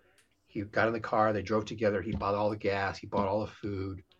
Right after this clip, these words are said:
Uh, along the way, they had a blowout, so they had to replace a tire. And then when they were about two hours away, um, <laughs> they get pulled over because the other guy's so excited that he's almost there to go see his girlfriend.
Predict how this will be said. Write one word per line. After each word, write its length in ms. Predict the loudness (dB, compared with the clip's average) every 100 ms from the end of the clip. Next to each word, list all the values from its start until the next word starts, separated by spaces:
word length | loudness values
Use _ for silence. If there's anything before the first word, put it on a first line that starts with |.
| _ _ _ -8
Uh, 240 | -6 -4
along 340 | -2 2 2 2
the 80 | 2
way, 400 | 4 4 2 0
they 120 | 0
had 140 | 0
a 40 | 0
blowout, 520 | 4 4 6 4 2
so 80 | -4
they 60 |
had 60 | -4
to 60 |
replace 340 | -6 -4 -6 -6
a 40 |
tire. 560 | -2 0 2 2 2 -2 -12 -20 _ -12
And 120 | -4
then 500 | 0 0 0 -4 -4
when 180 | -4 0
they 160 | 2 2
were 460 | 4 2 2 -2 -16 _ _ _ _ _ _ _ _ _ _ _ _ -8
about 300 | 0 0 0
two 240 | 0 4
hours 280 | 6 4 2
away, 540 | 0 0 2 0 -2 -12 _ _ _ _ -10
um, 480 | -4 -2 -2 -6 -12 _ _ _ _ _ -6
<laughs> 840 | -6 -6 _ -20 -20 -20 _ _
they 140 | -2 0
get 160 | 0
pulled 220 | 2 6
over 280 | 8 10 8
because 300 | 2 -4 -4
the 100 | 0
other 120 | 0 2
guy's 260 | 2 2
so 140 | 2 2
excited 380 | 2 -2 -2 -2
that 60 |
he's 140 | -4 -4
almost 360 | -2 0 -2
there 140 | 0 0
to 60 |
go 120 | 0 -2
see 160 | -2
his 120 | -8
girlfriend. 580 | -2 -2 0 -2 -2 -4